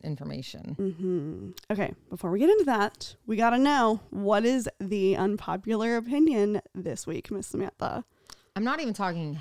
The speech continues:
Speaker 1: healthcare system in general or just the healthcare we receive. I'm talking specifically insurance companies and insurance coverage is insanely misogynistic
Speaker 2: Mm.
Speaker 1: for what they choose to cover and not cover.
Speaker 2: Preach.
Speaker 1: So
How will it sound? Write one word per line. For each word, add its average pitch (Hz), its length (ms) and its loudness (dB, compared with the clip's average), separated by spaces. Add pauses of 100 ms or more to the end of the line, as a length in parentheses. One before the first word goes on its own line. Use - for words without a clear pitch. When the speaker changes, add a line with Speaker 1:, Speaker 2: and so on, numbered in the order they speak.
(120)
Speaker 1:
healthcare 165 1080 -6 (220)
system 160 720 -8 (200)
in 151 140 -6
general 147 560 -8
or 135 200 -8
just - 280 -14
the 143 60 -10
healthcare 143 320 -12
we 147 80 -8
receive. 165 440 -10
I'm - 280 -20
talking 262 200 -2
specifically 190 840 -6
insurance 156 600 -6
companies 202 540 -6
and 170 100 -6
insurance 151 540 -8
coverage 226 640 -6 (400)
is 185 260 -4 (160)
insanely 185 1000 -2
misogynistic 143 1040 -6 (240)
Speaker 2:
Mm. 214 400 4
Speaker 1:
for 190 100 2
what 185 280 0
they 180 100 -4
choose 165 260 -6
to 170 80 -6
cover 151 320 -4
and 151 180 -4
not 143 200 -4
cover. 110 500 -8
Speaker 2:
Preach. 254 720 0
Speaker 1:
So 185 760 0